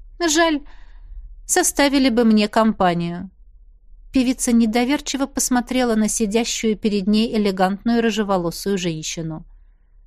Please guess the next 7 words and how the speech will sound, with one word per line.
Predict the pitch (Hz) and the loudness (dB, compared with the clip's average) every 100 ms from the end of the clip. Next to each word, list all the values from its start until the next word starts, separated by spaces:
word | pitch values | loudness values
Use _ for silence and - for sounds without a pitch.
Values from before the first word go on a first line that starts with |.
| - - - - | -20 -20 -16 -6
"Вы | 175 185 | 0 2
не | 190 190 | 4 2
злитесь?" | 185 190 202 - 254 - - - - - - - | 2 2 0 -2 -6 -8 -12 -20 -20 -20 -20 0
"На | 285 277 277 | 4 6 4
вас? | 311 - - - - - | 2 0 -10 -16 -12 -2
За | 240 247 | 2 2
что?" | - - - 285 208 | 0 -4 0 0 -2